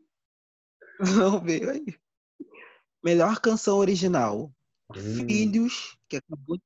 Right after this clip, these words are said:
Speaker 1: sair. Experimentar, que tem uma penca de gente, John, Hamed, Cadu e Daniel.
Speaker 2: Tem, tem todos os me-, os indicados a melhor artista nessa daí.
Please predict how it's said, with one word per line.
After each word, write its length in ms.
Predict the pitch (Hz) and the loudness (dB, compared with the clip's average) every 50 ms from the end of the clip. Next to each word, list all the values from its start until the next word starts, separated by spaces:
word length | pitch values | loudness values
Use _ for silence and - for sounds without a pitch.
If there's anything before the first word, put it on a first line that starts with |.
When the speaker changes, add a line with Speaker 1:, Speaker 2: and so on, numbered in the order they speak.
| - 190 | -8 -8
Speaker 1:
sair. 260 | 170 131 123 131 156 - _ _ _ _ _ _ _ _ _ _ _ _ _ - | -6 -6 -6 -6 -8 -10 _ _ _ _ _ _ _ _ _ _ _ _ _ -12
Experimentar, 1000 | 151 - - - 185 160 156 170 180 175 180 180 _ - 147 135 143 170 185 190 _ _ _ _ _ _ _ _ | -10 -10 -6 -2 -2 0 0 2 0 0 -2 -2 _ -2 0 0 0 0 -2 -6 _ _ _ _ _ _ _ _
que 220 | - - 139 139 _ _ | -12 -12 -12 -12 _ _
tem 220 | - 147 139 147 | -4 -2 0 0
uma 260 | 147 139 147 151 147 143 | -2 -2 -2 -2 -2 -2
penca 380 | - - 156 151 156 - 180 | -4 -4 -4 -4 -2 -2 -4
de 100 | 160 151 | -6 -4
gente, 340 | 139 135 127 147 - - 135 123 | -4 -4 -4 -6 -6 -10 -12 -6
John, 220 | - 135 127 135 | -4 -2 -2 -2
Hamed, 440 | 147 151 120 120 123 123 131 127 - | -2 -4 -4 -2 -2 -2 -2 -2 -6
Cadu 400 | - - 123 117 117 123 120 123 | -6 -8 -8 -6 -6 -6 -6 -6
e 40 | 135 | -4
Daniel. 400 | 127 131 120 120 120 113 107 110 | -4 -4 -4 -2 -4 -2 -2 -2
Speaker 2:
Tem, 220 | - - - - | -2 -2 -2 0
tem 220 | - 190 185 185 - | 0 0 0 2 4
todos 380 | 208 208 208 - 294 247 233 | 4 4 4 4 0 -2 2
os 240 | 226 214 202 190 190 | 2 2 2 2 0
me-, 220 | 196 196 185 147 - | 0 0 0 0 0
os 300 | - 160 170 165 165 156 | 0 0 0 0 0 -2
indicados 520 | 175 170 170 170 160 - 180 165 160 156 165 | -2 -4 -4 -6 -6 -2 -2 -2 0 0 -2
a 60 | 160 | -4
melhor 320 | 160 160 151 151 147 143 | -2 -2 0 2 2 2
artista 640 | 147 143 143 - - - 131 117 117 - _ - 135 | 2 0 -2 -6 -16 -16 -16 -16 -16 -16 _ -10 -10
nessa 320 | 123 117 117 117 - 127 | -10 -10 -12 -14 -14 -16
daí. 260 | 123 127 120 117 107 | -16 -14 -14 -16 -16